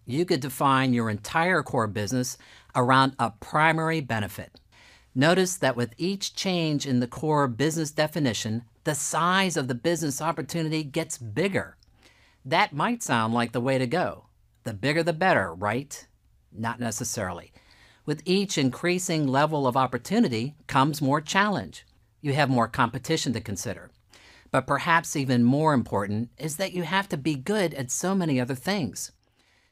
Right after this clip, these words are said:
You have to decide whether it's better to focus on the things that you do really well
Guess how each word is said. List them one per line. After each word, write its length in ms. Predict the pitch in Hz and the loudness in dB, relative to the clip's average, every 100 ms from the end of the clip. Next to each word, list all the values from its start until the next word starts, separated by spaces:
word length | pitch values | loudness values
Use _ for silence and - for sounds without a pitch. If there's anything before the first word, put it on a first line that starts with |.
| - | -4
You 260 | 190 302 | 2 4
have 240 | 247 214 196 | 4 4 2
to 100 | 151 | -2
decide 640 | 123 - 131 117 101 92 | -2 0 2 2 0 -2
whether 280 | 120 127 127 | -2 0 0
it's 140 | 117 | -2
better 320 | - 135 139 | -2 0 0
to 120 | 135 110 | -2 -6
focus 520 | - 131 131 127 - | 0 0 0 -2 -2
on 80 | 120 | -4
the 80 | |
things 360 | 117 127 127 117 | -2 2 2 2
that 120 | 127 | -4
you 160 | 120 120 | -4 -2
do 320 | 120 117 104 | 0 0 -2
really 480 | 113 127 165 196 208 | -4 2 4 4 2
well 360 | 147 98 95 | 2 0 -2